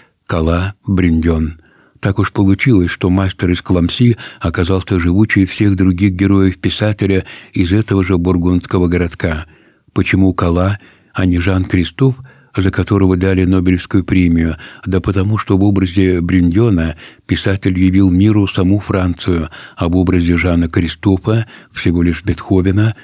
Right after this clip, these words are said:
да и самого себя. В начале войны в статье «Над схваткой» Ролан наивно и запоздало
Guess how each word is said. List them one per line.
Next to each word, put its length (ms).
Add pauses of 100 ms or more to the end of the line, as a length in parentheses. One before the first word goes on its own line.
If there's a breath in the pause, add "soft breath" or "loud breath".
(240 loud breath)
да 120
и 40
самого 420
себя. 440 (680 soft breath)
В 80
начале 400
войны 460
в 80
статье 380
«Над 240
схваткой» 600 (280 loud breath)
Ролан 480
наивно 380
и 100
запоздало 680